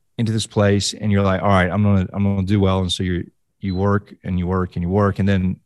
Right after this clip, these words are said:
somewhere along the line, you decide that you're gonna have, like, this entrepreneurial hiccup, uh, and you're gonna start a business. And so you basically, what you do, because you,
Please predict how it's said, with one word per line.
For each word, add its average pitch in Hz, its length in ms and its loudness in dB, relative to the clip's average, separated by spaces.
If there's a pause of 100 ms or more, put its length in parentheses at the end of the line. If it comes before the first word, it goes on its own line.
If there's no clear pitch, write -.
(120)
somewhere 185 300 4
along 101 200 4
the 92 40 0
line, 95 260 0
you 95 100 0
decide 101 300 -2
that 87 120 -8
you're 101 120 -4
gonna 95 100 0
have, 90 140 0
like, 87 280 -4 (300)
this 95 160 -4
entrepreneurial 95 1040 0 (220)
hiccup, 92 600 -2 (300)
uh, 92 360 2
and 95 100 -2
you're 110 100 4
gonna 131 100 4
start 123 320 2
a 107 40 2
business. 92 720 -2
And 98 200 -2
so 104 380 4 (300)
you 110 140 -2
basically, 110 540 0
what 95 200 0
you 90 60 -4
do, 101 320 2
because 95 440 -8
you, 104 60 -10